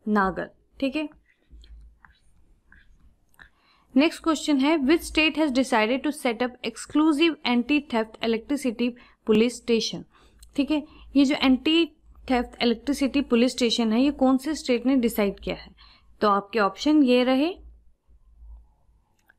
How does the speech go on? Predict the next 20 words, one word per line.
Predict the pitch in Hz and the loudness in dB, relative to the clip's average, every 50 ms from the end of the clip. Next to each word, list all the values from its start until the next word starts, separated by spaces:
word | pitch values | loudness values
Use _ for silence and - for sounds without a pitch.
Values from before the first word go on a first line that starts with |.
| _ _ _ _ _ _ _ _ _ - | _ _ _ _ _ _ _ _ _ -16
इसका | 208 - - 233 | -8 -2 0 0
आंसर | 220 226 220 - 269 262 | 0 0 -2 -4 -4 -4
क्या | 233 269 262 262 | -2 -2 -2 -2
है? | 254 285 339 330 | -2 -2 -4 -4
डी, | 254 208 - 240 247 294 330 - - | -6 -4 -4 -2 -2 -2 -4 -4 -4
उत्तर | 214 214 214 - 277 339 - - | -4 -4 -2 -2 -2 -2 -2 0
प्रदेश। | - 226 202 180 180 - - - - _ - _ _ _ _ _ - | -2 -2 -2 -2 -4 -6 -8 -10 -16 _ -20 _ _ _ _ _ -4
ठीक | 269 247 | -4 -2
है, | 294 359 370 370 - | -2 -4 -4 -4 -2
नेक्स्ट | 262 240 269 277 - - | -2 0 0 -2 -4 -4
क्वेश्चन | 311 302 285 - 311 311 311 | -4 -2 0 0 0 0 2
की | 294 320 | 0 0
बात | 285 240 233 226 233 226 - - | 0 0 0 0 -2 -4 -6 -8
करें | 214 180 190 240 269 - _ _ _ _ _ _ _ _ - | -8 -8 -8 -10 -14 -16 _ _ _ _ _ _ _ _ -4
तो | 262 220 202 | -2 -2 0
which | 196 247 302 - - 269 269 | 0 0 0 0 0 -2 0
Indian | 285 277 277 254 269 262 262 262 233 | 2 2 4 4 2 2 2 0 0
renewable | 247 233 233 233 240 233 233 262 262 269 269 | 0 0 0 0 0 0 0 0 -2 -2 -2
company | 254 220 214 208 208 - 214 202 196 208 240 - _ _ - - - - _ _ _ - - | 0 0 0 -2 -4 -6 -4 -4 -4 -4 -6 -8 _ _ -20 -20 -20 -20 _ _ _ -6 -2
has | 269 269 311 330 - | 0 2 0 0 -2